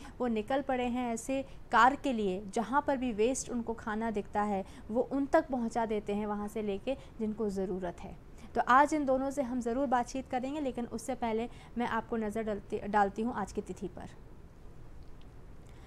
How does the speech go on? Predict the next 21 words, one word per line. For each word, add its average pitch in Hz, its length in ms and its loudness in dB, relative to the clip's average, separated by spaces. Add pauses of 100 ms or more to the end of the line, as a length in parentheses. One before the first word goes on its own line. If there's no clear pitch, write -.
(380)
विक्रम 330 280 10
संवत 294 360 8
दो 240 140 4
हज़ार 240 280 4
उन्यासी, 214 480 0 (120)
सप्तमी 240 500 2
तिथि 226 320 0
है, 285 240 -2
दिन 262 260 2
है 262 160 0
गुरुवार, 208 600 0
तारीख 220 400 -2
है 226 80 -2
पन्द्रह 220 420 0 (280)
दिसंबर 208 500 0
दो 196 280 -2
हज़ार 196 440 -4 (180)
बाईस। - 520 -10 (1800)
इसी 294 180 2
के 320 120 6
साथ 294 240 8